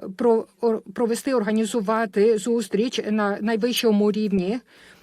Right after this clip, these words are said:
Я підтвердила, так, Швейцарія була б готова організувати конференцію. Ми домовилися,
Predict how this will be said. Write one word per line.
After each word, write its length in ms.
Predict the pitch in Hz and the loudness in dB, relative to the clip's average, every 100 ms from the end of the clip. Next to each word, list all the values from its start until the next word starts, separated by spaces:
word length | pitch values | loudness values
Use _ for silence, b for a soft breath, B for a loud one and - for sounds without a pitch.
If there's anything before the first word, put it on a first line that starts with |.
| b | b
Я 300 | 220 202 226 | 0 0 0
підтвердила, 800 | 208 208 202 226 196 208 190 196 | -2 -4 2 2 4 2 2 -2
так, 520 | 190 208 185 185 196 B B 196 | -2 -2 0 -4 -6 B B -8
Швейцарія 800 | 196 208 220 214 196 233 226 202 | -6 -2 0 0 -2 -2 0 -2
була 200 | 214 214 | 0 -2
б 60 | 196 | -2
готова 400 | 226 226 202 202 | -2 0 0 0
організувати 800 | 202 208 208 220 202 196 208 | 0 0 0 0 -2 -2 -2
конференцію. 1080 | 196 214 202 214 202 208 208 185 185 202 208 | -2 -2 -2 -2 -4 -2 -2 -2 0 2 2
Ми 320 | 208 214 240 214 | 0 0 0 0
домовилися, 1040 | 226 220 240 220 202 208 196 185 185 | 0 2 0 2 2 2 0 0 -4